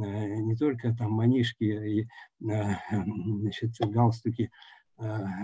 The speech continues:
каких-то, э, думских краснобаев, но явила и, э, архиерейские, э, митры.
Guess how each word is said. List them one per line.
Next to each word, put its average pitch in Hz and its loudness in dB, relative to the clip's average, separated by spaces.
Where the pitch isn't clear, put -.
каких-то, 117 0
э, 107 -8
думских 113 4
краснобаев, 120 2
но 110 0
явила 110 2
и, 117 4
э, 120 -8
архиерейские, 117 2
э, 120 -2
митры. 147 2